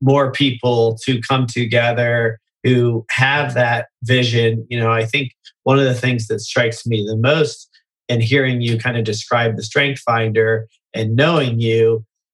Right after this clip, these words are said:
is it is rare for people to not only have vision, but to be either courageous or confident. 'Cause I don't actually really believe that it's not something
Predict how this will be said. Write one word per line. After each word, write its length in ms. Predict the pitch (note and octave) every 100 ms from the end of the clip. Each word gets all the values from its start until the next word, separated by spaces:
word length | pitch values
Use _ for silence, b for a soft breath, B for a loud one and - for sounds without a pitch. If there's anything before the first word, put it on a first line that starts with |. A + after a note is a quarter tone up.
| -
is 120 | C3+
it 140 | D3 -
is 540 | E3 F3 F#3 D#3+ - -
rare 560 | C3 D3+ D3 C#3 B2+
for 220 | A2 - A2+
people 680 | D3 B2+ - B2 B2 A2+ - _ _
to 180 | - C3+
not 200 | B2+ C#3+
only 200 | C#3+ C3+
have 280 | B2 B2+ A#2
vision, 600 | B2 C3 A#2+ A#2+ A#2 A2 - _ _
but 180 | C3 A#2
to 520 | - C3 B2+ B2 A#2 _ _ A#2 -
be 600 | C#3 D3+ C#3+ C#3 C3 B2 _ _ _ _ -
either 460 | C#3 B2+ B2 A#2
courageous 720 | A2+ A#2+ B2+ D3+ C#3+ C#3+ B2+ -
or 140 | - A2+
confident. 680 | - C3+ C#3 - C3 B2+ B2 b b -
'Cause 100 | G#3
I 220 | F#3 G#3
don't 180 | G3+ E3
actually 600 | D3+ D3 C#3+ C3+ B2+ A#2+
really 280 | C3 B2 A#2+
believe 520 | A2+ A#2 B2+ B2 A2
that 140 | A2
it's 220 | A2 - -
not 240 | B2 -
something 580 | - B2 A2 A#2 A2+